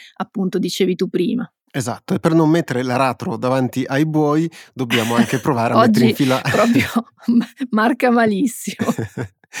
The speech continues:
Speaker 2: No, dicevo, dobbiamo provare a mettere in fila un po' di punti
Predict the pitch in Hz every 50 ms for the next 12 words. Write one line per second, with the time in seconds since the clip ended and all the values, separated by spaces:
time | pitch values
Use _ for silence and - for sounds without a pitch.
0 | - - - - 151 131 123 123 110 - 135 120 127 131 127 143 147 139 - 139
1 | 135 160 156 135 127 131 127 - - 123 120 110 - 139 127 117 107 101 - 123
2 | 117 107 - - 127 131 131 - - 131 120